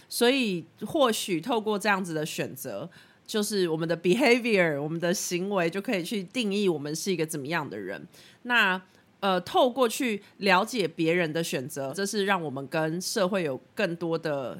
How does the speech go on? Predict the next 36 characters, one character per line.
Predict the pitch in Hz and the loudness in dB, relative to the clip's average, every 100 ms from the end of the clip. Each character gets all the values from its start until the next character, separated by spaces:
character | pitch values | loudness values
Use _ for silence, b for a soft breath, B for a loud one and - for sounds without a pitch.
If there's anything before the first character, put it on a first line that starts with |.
| 175 | -2
连 | 170 165 | 0 0
结 | 185 170 | 0 0
性， | 170 - 214 160 107 | 0 -4 -4 -4 -2
然 | 147 160 | -4 -2
后， | 196 175 165 B B _ - | 0 0 -2 B B _ -6
呃， | 170 156 147 - _ _ | -4 -2 -4 -10 _ _
因 | 247 254 285 | -4 -2 -2
此 | - 185 | -2 -4
反 | 160 135 | -2 -4
而 | 156 | -2
会 | 196 | -4
可 | 180 226 | -2 0
以 | |
让 | 196 185 | 0 0
我 | 139 | -4
们 | 127 123 | -8 -10
更 | - 220 | -4 -2
加 | 185 170 | 2 2
的 | 170 | 0
知 | 143 160 | -6 -2
道 | 143 | -2
自 | 139 160 | -2 -8
己 | 143 123 95 | -8 -10 -12
想 | - 175 143 | -4 -2 -2
要 | |
扮 | 180 202 143 | 0 0 0
演 | 139 | -4
什 | 165 | -6
么 | 131 | -4
样 | 151 147 | -4 -4
的 | |
角 | 139 151 135 | -4 -6 -6
色 | - 170 139 | -4 -4 -4
跟 | 147 156 | -6 -4
定 | 175 127 | -6 -4
位。 | 156 151 | -4 -6